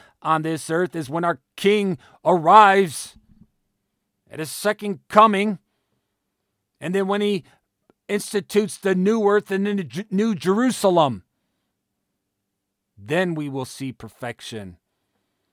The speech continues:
During this new earth in Jerusalem, there will be no more polluted waters that can make us sick, nor poisonous vegetation or trees that can kill the nations.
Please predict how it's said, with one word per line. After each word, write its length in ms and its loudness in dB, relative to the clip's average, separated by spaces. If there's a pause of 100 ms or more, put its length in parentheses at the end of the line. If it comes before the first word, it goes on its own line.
(560)
During 220 -6
this 240 -12
new 220 -4
earth 220 -6
in 120 -8
Jerusalem, 800 -10 (720)
there 120 -4
will 180 2
be 180 -2
no 260 4
more 300 4
polluted 680 2
waters 560 2
that 180 -10
can 140 -6
make 240 -4
us 120 -4
sick, 460 -4 (460)
nor 400 10
poisonous 720 0
vegetation 880 -4
or 100 -2
trees 460 -4
that 140 -6
can 160 -10
kill 340 -4
the 100 -6
nations. 680 -8